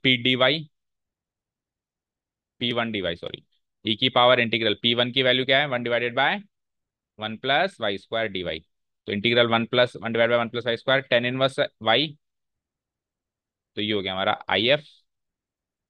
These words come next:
Now the general solution, जनरल सॉल्यूशन लिखते हैं।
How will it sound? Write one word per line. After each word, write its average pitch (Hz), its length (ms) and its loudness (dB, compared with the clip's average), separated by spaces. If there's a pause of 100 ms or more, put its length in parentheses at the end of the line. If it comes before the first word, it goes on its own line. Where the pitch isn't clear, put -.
(320)
Now 101 240 0
the 104 140 -6
general 110 320 -2
solution, 127 400 -6 (1700)
जनरल 98 560 -2
सॉल्यूशन 90 380 -4
लिखते 87 340 -6
हैं। 139 240 -6